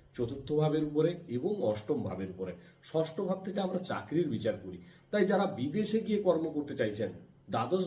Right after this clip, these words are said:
ভাবে যাচ্ছেন, দ্বাদশ ভাব থেকে আমরা বিদেশ যাত্রার বিচার করি। তাই বিদেশের জন্য যারা চেষ্টা করছেন, অবশ্যই আপনারা ভালো ফল পাবেন। এছাড়া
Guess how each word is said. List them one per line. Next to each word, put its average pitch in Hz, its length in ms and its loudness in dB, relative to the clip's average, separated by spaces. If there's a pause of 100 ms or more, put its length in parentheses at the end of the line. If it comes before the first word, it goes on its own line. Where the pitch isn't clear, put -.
ভাবে 147 180 0
যাচ্ছেন, 113 340 -2
দ্বাদশ 131 320 -2
ভাব 170 180 -6
থেকে 165 160 -2
আমরা 156 200 0
বিদেশ 107 380 -2
যাত্রার 139 380 0
বিচার 104 280 -2
করি। 92 140 -6 (400)
তাই 180 160 8 (420)
বিদেশের 160 640 4
জন্য 160 280 2
যারা 127 180 4
চেষ্টা 127 320 0
করছেন, 160 360 2 (320)
অবশ্যই 151 520 2
আপনারা 113 360 0
ভালো 104 280 -2 (140)
ফল 107 200 0
পাবেন। 98 320 0 (360)
এছাড়া 185 340 4